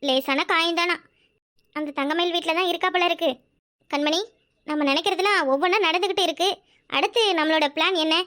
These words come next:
நீ தான் சொல்லணும். கண்மணி, உனக்கும் கலைக்கும் சீக்கிரத்துல கல்யாணம் நடந்தாதான் நாம ஆசைப்பட்ட மாதிரி எல்லாமே நடக்கும்,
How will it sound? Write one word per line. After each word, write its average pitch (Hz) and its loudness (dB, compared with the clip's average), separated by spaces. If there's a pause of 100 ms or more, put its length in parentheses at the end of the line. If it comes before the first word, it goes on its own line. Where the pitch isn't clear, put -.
(300)
நீ 302 -2
தான் 349 -2
சொல்லணும். 339 0 (380)
கண்மணி, 294 0 (300)
உனக்கும் 294 0
கலைக்கும் 311 0 (200)
சீக்கிரத்துல 330 -2
கல்யாணம் 349 0
நடந்தாதான் 302 -2 (280)
நாம 277 0
ஆசைப்பட்ட 339 0
மாதிரி 294 0
எல்லாமே 285 0
நடக்கும், 302 -2